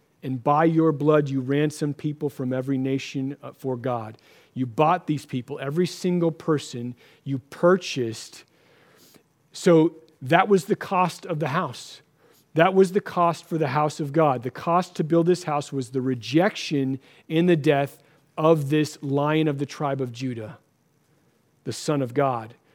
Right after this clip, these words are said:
which is interesting because when New Testament authors, uh, uh, many of them, describe this event, they point to a passage in Isaiah. When they describe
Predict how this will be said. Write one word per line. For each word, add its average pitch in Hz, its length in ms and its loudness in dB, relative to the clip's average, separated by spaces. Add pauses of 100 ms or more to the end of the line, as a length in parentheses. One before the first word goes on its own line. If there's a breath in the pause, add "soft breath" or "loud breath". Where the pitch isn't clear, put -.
(160)
which 139 160 -6
is 143 140 -4
interesting 156 720 -4
because 139 540 -2 (1400 soft breath)
when 151 260 4
New 233 220 6
Testament 175 760 -2 (100)
authors, 151 520 -2
uh, 143 180 -10
uh, 135 300 -10 (180)
many 156 340 4
of 120 140 -4
them, 120 300 -6
describe 160 500 2
this 147 160 -4
event, 143 380 -2
they 135 120 -2
point 185 480 -4
to 165 300 0
a 135 80 -6
passage 165 580 -6
in 151 160 -6
Isaiah. 127 500 -6
When 120 120 -8
they 131 100 -2
describe 170 720 -2